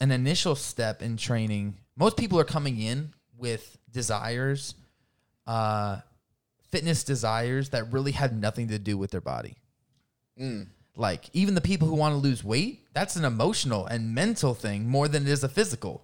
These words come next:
Speaker 2: Facts.
Speaker 1: So that's what's, a lot of times with physical trainers, I mean, besides maybe adjusting form, how, how much do you ever, like, physically adjust an athlete?
Speaker 2: Mm.
Speaker 1: You know,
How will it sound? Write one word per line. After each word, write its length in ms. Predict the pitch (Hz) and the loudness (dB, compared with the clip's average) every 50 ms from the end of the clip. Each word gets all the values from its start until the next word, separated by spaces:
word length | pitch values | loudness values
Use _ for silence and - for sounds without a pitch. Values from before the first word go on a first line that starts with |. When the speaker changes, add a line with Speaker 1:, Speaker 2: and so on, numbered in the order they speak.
| _ | _
Speaker 2:
Facts. 360 | - 95 90 - - - - - _ _ _ _ _ _ _ _ _ _ _ _ | -6 -4 -4 -4 -6 -12 -18 -20 _ _ _ _ _ _ _ _ _ _ _ _
Speaker 1:
So 640 | - - - 170 165 156 151 147 139 131 120 - - _ _ _ - | -8 -2 2 4 4 4 4 4 2 0 -2 -4 -10 _ _ _ -6
that's 240 | 135 156 190 - - | -4 -2 -2 -2 -4
what's, 300 | 185 151 139 143 - - - | -6 -8 -8 -8 -10 -8 -8
a 40 | 147 | -4
lot 160 | 139 147 175 | 0 0 0
of 60 | 175 | 0
times 180 | 143 - 175 165 | 0 -2 -2 -2
with 100 | 151 139 | -2 -2
physical 300 | - 170 151 - - 120 | -4 -4 -4 -4 -6 -6
trainers, 540 | 117 - - 143 180 214 170 113 113 120 123 | -6 -2 -2 0 2 2 4 2 2 0 0
I 80 | - 127 | -2 0
mean, 200 | 135 131 127 120 - _ - - | 0 0 0 -2 -6 _ -8 -6
besides 460 | 156 143 - 156 160 170 180 156 - | -4 -2 0 0 0 0 0 0 0
maybe 260 | 139 143 147 135 143 131 | 0 0 0 2 0 0
adjusting 440 | 117 107 131 127 135 - 143 127 117 | 0 0 -2 -2 -2 -2 -4 -4 -4
form, 500 | - - 117 117 120 131 147 165 175 - - _ _ _ _ _ _ | -4 -4 -2 0 0 0 0 -2 -4 -6 -12 _ _ _ _ _ _
how, 260 | - - 139 156 143 | -2 0 0 2 2
how 140 | 135 170 170 | 2 0 2
much 300 | 165 160 147 139 - - | 2 0 0 -2 -4 -6
do 60 | 127 143 | -2 -2
you 180 | 143 123 107 - - | -2 -2 -2 -4 -2
ever, 320 | 131 135 113 123 123 123 | -2 0 0 0 -2 -2
like, 360 | 113 113 110 101 98 - - - - _ _ _ _ _ _ | 0 0 -2 -2 -4 -6 -12 -18 -20 _ _ _ _ _ _
physically 640 | - - 190 180 151 170 160 160 170 165 156 143 | 0 4 4 4 4 2 -2 0 0 0 2 0
adjust 640 | 127 113 104 - 117 120 123 123 127 123 - - | 0 -2 -4 -4 -2 2 2 2 2 2 0 -2
an 80 | 127 117 | -4 -2
athlete? 460 | 107 104 98 101 - - 69 - - - _ _ - 120 110 | -2 -2 -2 -4 -6 -8 -12 -12 -12 -16 _ _ -18 -12 -10
Speaker 2:
Mm. 140 | 107 101 107 | -6 -4 -2
Speaker 1:
You 100 | 123 117 | -2 0
know, 200 | 113 117 147 | 0 0 -2